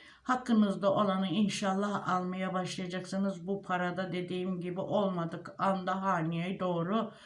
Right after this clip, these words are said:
gelişi başlıyor. İnşallah. Belki borç verdiniz, bek-, belki beklediğiniz bir yerden. Ee, yani inşallah dediğim gibi başlayacaksınız. Tuttuğunuz bir niyet, bir yer değişikliği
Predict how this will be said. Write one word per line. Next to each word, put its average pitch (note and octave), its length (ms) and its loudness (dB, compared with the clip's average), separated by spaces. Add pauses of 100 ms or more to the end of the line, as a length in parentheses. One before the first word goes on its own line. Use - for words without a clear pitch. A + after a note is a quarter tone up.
(300)
gelişi G3+ 480 2
başlıyor. E3 720 0 (320)
İnşallah. F3 840 8 (200)
Belki F#3+ 380 0
borç F#3 300 2
verdiniz, D#3 580 -2
bek-, F#3 280 -8
belki F3+ 400 -2
beklediğiniz F3 840 -2
bir E3+ 60 -2
yerden. E3 680 0 (1200)
Ee, G3 140 0
yani G3+ 920 2
inşallah G3+ 880 4
dediğim E3+ 460 0
gibi F#3 440 0
başlayacaksınız. E3 1120 0
Tuttuğunuz G3+ 760 2
bir F#3 260 0
niyet, F#3+ 400 0
bir F3+ 320 -2 (380)
yer F#3 360 4
değişikliği F3+ 1080 0